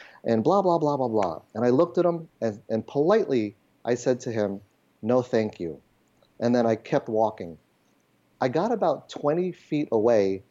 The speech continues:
and I stopped right in my tracks. And I said to myself, "Paul, what the hell are you doing? The purpose of you coming to this event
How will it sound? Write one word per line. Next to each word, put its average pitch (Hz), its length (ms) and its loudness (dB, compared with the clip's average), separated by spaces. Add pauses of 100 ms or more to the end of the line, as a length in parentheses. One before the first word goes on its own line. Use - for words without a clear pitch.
(480)
and 117 360 2
I 110 120 2
stopped 131 500 -2
right 120 220 2
in 123 120 -4
my 107 120 -2
tracks. - 600 -6 (520)
And 117 140 0
I 123 60 2
said 127 240 -2
to 127 80 -8
myself, 113 520 -4 (340)
"Paul, 123 460 -2 (600)
what 143 180 -8
the 208 100 -2
hell 165 260 0
are 165 40 2
you 113 160 4
doing? 95 400 2 (640)
The 123 80 2
purpose 254 480 2
of 131 120 2
you 127 420 4
coming 143 320 0
to 139 120 0
this 117 200 0
event 113 540 2